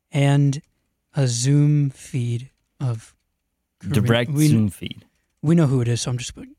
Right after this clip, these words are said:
Speaker 1: Karina.
Speaker 2: Yeah, there we go.
Speaker 1: Okay, so after the humble brag, we gotta start refuting this.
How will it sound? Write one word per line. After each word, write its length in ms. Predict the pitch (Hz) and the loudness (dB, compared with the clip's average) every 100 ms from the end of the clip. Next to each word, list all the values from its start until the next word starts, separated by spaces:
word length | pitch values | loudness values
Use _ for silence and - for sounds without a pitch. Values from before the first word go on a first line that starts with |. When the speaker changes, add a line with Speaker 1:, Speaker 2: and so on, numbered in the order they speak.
| _ | _
Speaker 1:
Karina. 380 | - - 220 208 _ _ _ 156 _ - | -18 -16 -14 -16 _ _ _ -20 _ -10
Speaker 2:
Yeah, 220 | - - _ - | -10 -10 _ -10
there 120 | 101 | -8
we 80 | 104 | -4
go. 120 | 110 | 0
Speaker 1:
Okay, 280 | 175 127 - _ | 2 0 -2 _
so 180 | - 143 | -4 -2
after 220 | 156 185 | 0 0
the 80 | 185 | -2
humble 200 | 147 139 | 0 -2
brag, 340 | 123 123 113 - _ _ _ | -2 -2 -4 -10 _ _ _
we 80 | 143 | 0
gotta 180 | 147 139 | 2 2
start 260 | - 139 | 0 -2
refuting 440 | 135 - 139 120 117 | -2 0 0 0 -2
this. 340 | 117 - - | -4 -6 -10